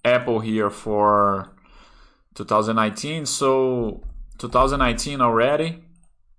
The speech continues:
Okay, uh, four shares, for example, uh, two hundred reais, eight hundred dollars, for example. Let me save here.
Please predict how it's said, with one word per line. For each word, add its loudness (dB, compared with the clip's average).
Okay, -4
uh, -4
four 2
shares, -2
for -2
example, -6
uh, 0
two -6
hundred -2
reais, 0
eight -4
hundred -2
dollars, -2
for -8
example. -12
Let -16
me -12
save -6
here. -6